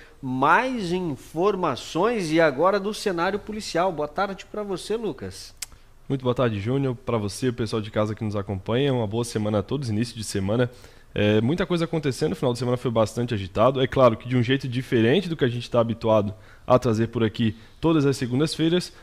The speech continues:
Speaker 2: muito por conta do lockdown. Mas tudo que aconteceu a gente vai fazer um balanço aí e trazer tudo pro pessoal de casa. Lembrando que com o oferecimento do time vip de parceiros,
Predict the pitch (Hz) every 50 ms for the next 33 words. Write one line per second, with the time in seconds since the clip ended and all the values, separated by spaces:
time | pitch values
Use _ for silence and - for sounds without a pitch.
0 | - - - 127 131 139 143 156 165 - 139 - - 135 120 - 131 131 127 120
1 | 135 123 123 123 123 123 - - 113 107 120 135 - - - - - 254 208 185
2 | - - 190 - 180 165 156 160 143 135 113 - 143 135 127 127 120 120 123 123
3 | - 123 107 120 120 110 107 101 104 110 113 113 - - 107 113 113 - - -
4 | - - - 120 - 131 120 117 117 104 - 120 120 117 117 104 - 120 120 -
5 | 135 131 143 165 - - 147 147 165 165 175 175 - - - - - - 240 196
6 | 165 120 123 139 147 139 143 143 - 151 143 139 143 135 - 131 127 - - 120
7 | 120 131 127 - 123 117 113 - - 151 160 156 139 110 104 131 147 - 127 110
8 | 123 - 110 95 98 - - 135 147 135 127 - -